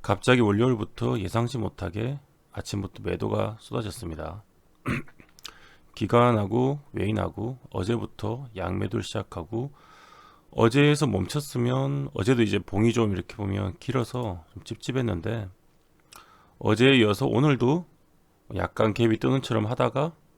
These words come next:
오전에 살짝 올리는 것처럼 페이크를 주고 거의 지속적으로 원웨이로 빠지는 흐름이 계속 나왔습니다.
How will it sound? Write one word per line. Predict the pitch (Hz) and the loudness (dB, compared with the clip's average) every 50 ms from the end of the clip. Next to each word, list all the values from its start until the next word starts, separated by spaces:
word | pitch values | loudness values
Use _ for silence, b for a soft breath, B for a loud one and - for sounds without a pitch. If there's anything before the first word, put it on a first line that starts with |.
| _ _ _ _ _ _ | _ _ _ _ _ _
오전에 | - 101 101 101 123 131 120 113 | 0 2 2 4 4 4 4 2
살짝 | - - 104 92 - - 120 127 - _ _ _ _ _ b b b b b b b b b b b b b _ _ _ | 2 -2 -4 0 2 2 2 2 0 _ _ _ _ _ b b b b b b b b b b b b b _ _ _
올리는 | - 95 107 113 117 117 | -2 0 0 2 2 2
것처럼 | 110 110 - - - 113 110 98 | 2 0 0 -2 -2 -2 0 0
페이크를 | 107 117 120 - - 127 127 113 | 0 -2 -2 -2 -2 -2 -2 -2
주고 | - - - - - 120 143 160 b b b b b b b b b b b b b b b _ _ _ | -2 -6 -8 -6 -4 -4 -4 -4 b b b b b b b b b b b b b b b _ _ _
거의 | - - 101 98 101 107 113 131 151 151 - _ _ _ _ _ _ _ _ _ _ _ | -4 -2 0 2 2 2 2 0 -2 -4 -10 _ _ _ _ _ _ _ _ _ _ _
지속적으로 | - - - 123 - - - 104 95 98 101 117 139 151 - _ _ _ - | -6 -2 0 0 0 0 -2 0 0 0 0 0 -2 -4 -8 _ _ _ -2
원웨이로 | - - 104 117 110 107 95 107 135 143 - | 0 2 4 4 4 4 4 2 0 0 0
빠지는 | - 131 135 131 139 135 131 127 127 117 | 2 2 2 2 2 0 0 0 0 -2
흐름이 | 110 117 104 101 98 | -2 -2 -2 -2 -2
계속 | 85 85 76 - 98 | -4 -6 -8 -8 -6
나왔습니다. | 82 80 90 101 - - 98 85 76 78 76 92 104 113 | -2 -2 -2 -2 -4 -6 -8 -10 -8 -8 -10 -10 -10 -12